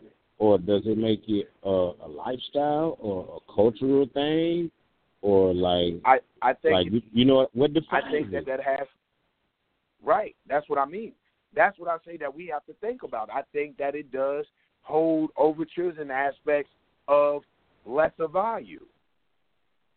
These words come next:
Speaker 2: You know what I'm saying? If I wouldn't call the preacher man, if I'm cool with this preacher dude,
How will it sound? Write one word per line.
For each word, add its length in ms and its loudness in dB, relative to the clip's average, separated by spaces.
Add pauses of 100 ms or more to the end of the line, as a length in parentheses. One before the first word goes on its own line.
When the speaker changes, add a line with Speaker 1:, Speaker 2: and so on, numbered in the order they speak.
(160)
Speaker 2:
You 140 -2
know 100 0
what 120 0
I'm 200 -6
saying? 280 -2
If 140 -2
I 100 4
wouldn't 280 0
call 220 2
the 60 -6
preacher 380 -8
man, 200 -12
if 100 -10
I'm 120 -4
cool 240 -8
with 120 -8
this 200 -10
preacher 360 -2
dude, 240 -4